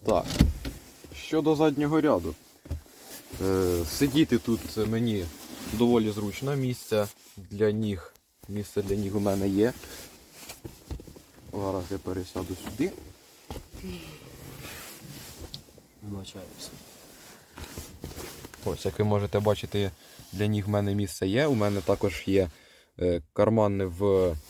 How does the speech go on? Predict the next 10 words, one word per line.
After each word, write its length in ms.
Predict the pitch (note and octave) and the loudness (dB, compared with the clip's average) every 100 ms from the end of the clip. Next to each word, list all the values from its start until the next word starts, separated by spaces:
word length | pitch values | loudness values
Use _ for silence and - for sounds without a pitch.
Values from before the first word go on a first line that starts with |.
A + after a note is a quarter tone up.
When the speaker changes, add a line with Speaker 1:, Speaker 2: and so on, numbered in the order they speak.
| - - - - | -18 -18 -18 -12
Speaker 1:
спинках 420 | G2+ F#2+ F2 A2+ | -6 -6 -4 -4
передніх. 460 | - C3+ C#3 C3 B2+ | 2 4 4 4 0
Speaker 2:
Але 100 | A#2 | -2
це 120 | A#2+ | -8
сидіння 340 | - A#2+ B2 | -10 -10 -10
на 100 | A#2+ | -10
максимум 360 | A#2 A2+ - G#2+ | -12 -12 -12 -14
вперед 180 | - G#2 G2 | -10 -12 -12
видвинути. 380 | G2 G2 G2 _ _ - | -16 -16 -18 _ _ -6
Speaker 1:
Мгм. 280 | F#2+ F#2 | -4 -2